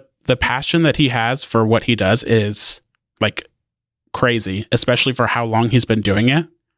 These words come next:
And I think that probably extends to how he's able to get these sources and maintain these sources over the years. He's very good at just developing those relationships to where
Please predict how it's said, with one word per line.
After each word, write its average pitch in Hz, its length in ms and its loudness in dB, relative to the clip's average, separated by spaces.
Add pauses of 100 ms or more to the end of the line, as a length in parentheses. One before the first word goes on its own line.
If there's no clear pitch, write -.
(800)
And 127 100 2
I 123 60 0
think 139 180 -2
that 131 160 -2
probably 127 300 -2
extends 117 440 0
to 110 100 -2
how 113 220 -4
he's 120 200 2
able 117 220 4
to - 100 -2
get 120 280 -2
these 113 180 0
sources 113 560 2
and 104 120 0
maintain 117 480 2
these 113 160 0
sources 107 380 2
over 104 200 0
the 98 100 -4
years. 110 540 2 (1500)
He's 120 280 -2
very 135 340 0
good 131 180 2
at 120 80 -2
just - 240 -2
developing 120 540 2
those 110 220 2
relationships 113 680 2
to 113 140 0
where 104 420 2